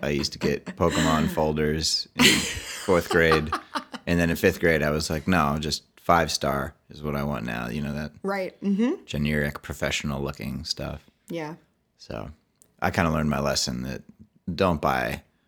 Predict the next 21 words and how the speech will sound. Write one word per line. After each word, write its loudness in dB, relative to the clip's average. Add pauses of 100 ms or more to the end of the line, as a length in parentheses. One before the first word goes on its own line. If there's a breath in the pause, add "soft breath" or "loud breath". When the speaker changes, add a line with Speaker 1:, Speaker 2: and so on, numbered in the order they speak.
(120)
Speaker 1:
folders -2
that -8
are -4
decorated -4
for -12
something -2
that -4
I -6
think -6
is -2
cool 0
at -2
the -6
time -4
if -10
I -4
wanna -2
use -6
them -12
long -8
term. -8